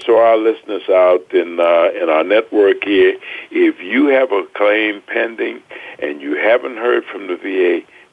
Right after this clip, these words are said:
please take the initiative to be in contact with the V A. Uh, the other thing, very quickly, uh,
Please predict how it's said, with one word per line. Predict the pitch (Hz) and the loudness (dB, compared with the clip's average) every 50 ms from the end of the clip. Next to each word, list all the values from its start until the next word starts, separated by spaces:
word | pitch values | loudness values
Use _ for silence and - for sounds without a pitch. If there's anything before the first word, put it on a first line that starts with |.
| _ _ - | _ _ -8
please | 107 107 110 110 110 104 - - - - | -4 -2 0 0 0 -2 -6 -8 -6 -2
take | 95 95 90 - - | -2 -2 -2 -2 -6
the | 87 87 | -8 -8
initiative | 82 87 87 87 82 - - 80 82 78 78 - - - _ _ _ _ | -6 -6 -6 -8 -8 -8 -8 -4 -2 -2 -2 -4 -8 -16 _ _ _ _
to | - 78 | -8 -8
be | - 82 87 85 | -6 -4 -4 -4
in | 78 76 | -4 -4
contact | - - 85 87 85 82 - - 85 80 71 67 - - _ - | -4 -4 -2 -2 -2 -2 -2 0 0 2 2 0 -2 -6 _ -16
with | 78 78 80 76 - - | -8 -4 -4 -4 -4 -6
the | - 156 | -10 -8
V | - 160 165 151 143 139 | -4 -4 -4 -2 0 0
A. | 135 127 123 - - - - - - - - - - - - - - | -2 -2 -4 -6 -12 -18 -20 -20 -20 -20 -20 -20 -20 -20 -16 -8 -2
Uh, | - 85 85 82 82 85 | 0 2 2 4 2 2
the | - 87 92 104 | 2 2 2 2
other | 123 131 143 131 | 2 2 0 -4
thing, | - 147 139 139 139 135 | -2 -2 -2 -2 -2 0
very | 135 147 143 147 147 | 0 2 2 2 0
quickly, | 143 - 151 156 147 151 - 151 151 147 143 139 135 | 0 0 0 0 0 0 0 -2 0 2 2 4 4
uh, | 127 123 120 117 | 4 4 4 2